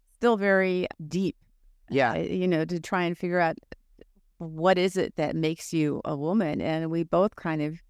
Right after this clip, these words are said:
Speaker 1: came to the conclusion that if we were nothing more than a brain in a jar, we would still know that we were women.
Speaker 2: Hmm.
Speaker 1: So we had to let go. I had to let go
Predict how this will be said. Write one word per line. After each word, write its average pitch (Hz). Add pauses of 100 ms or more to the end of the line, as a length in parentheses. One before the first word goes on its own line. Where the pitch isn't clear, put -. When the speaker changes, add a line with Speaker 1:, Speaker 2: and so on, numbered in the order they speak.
(440)
Speaker 1:
came 180
to 165
the 165
conclusion 175
that 165
if 170
we 170
were 190
nothing 170
more 165
than 170
a 165
brain 165
in 156
a 147
jar, 170 (1000)
we 214
would 185
still 185
know 185
that 170
we 170
were 147
women. 180 (400)
Speaker 2:
Hmm. 143 (280)
Speaker 1:
So 165 (220)
we 185
had 170
to 175
let 170
go. 185 (420)
I 180
had 190
to 180
let 170
go 160